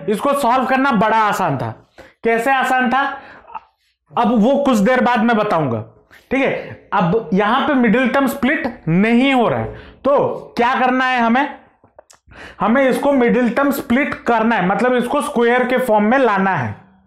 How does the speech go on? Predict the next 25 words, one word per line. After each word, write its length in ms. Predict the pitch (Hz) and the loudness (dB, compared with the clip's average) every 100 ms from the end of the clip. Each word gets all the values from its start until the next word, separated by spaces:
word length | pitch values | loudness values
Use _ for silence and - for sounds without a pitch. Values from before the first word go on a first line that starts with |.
| _ _ - - - - | _ _ -20 -20 -12 -4
ठीक 120 | 254 | 0
है? 80 | 180 | 0
तो 340 | - - - | -4 -8 -2
इसको 240 | 262 - 294 | 0 0 -2
square 360 | - 240 254 | 0 0 2
के 120 | 269 294 | 0 -2
form 280 | 285 240 | 2 2
में 100 | 254 | 2
लाने 300 | 269 214 226 | 2 2 0
के 80 | 262 | 0
लिए 100 | 277 | 2
मुझे 200 | 269 254 | 2 0
क्या 220 | 254 233 | 0 0
करना 280 | 214 202 165 | 0 -2 0
होगा? 160 | 135 123 | 0 -2
देखो, 380 | 127 185 175 131 - 139 | 0 0 0 -2 -4 -2
ध्यान 280 | 190 220 | 0 2
से 100 | 196 | 2
देखना, 300 | 190 135 123 113 - - - - - | 0 0 -4 -8 -14 -20 -20 -20 -6
integration 640 | 202 214 262 269 254 247 160 | -2 0 0 0 0 0 0
of 120 | 123 - - - - _ 143 160 | -2 -6 -18 -20 -20 _ -2 2
one 260 | 226 269 269 | 2 2 2
by, 280 | 208 156 185 - - - _ _ _ _ _ _ _ _ _ _ _ _ - | 2 0 -2 -6 -16 -20 _ _ _ _ _ _ _ _ _ _ _ _ -2
ये 420 | 220 285 170 - | 2 2 0 -2
square 640 | - - - 233 226 269 | -8 -8 0 2 4 2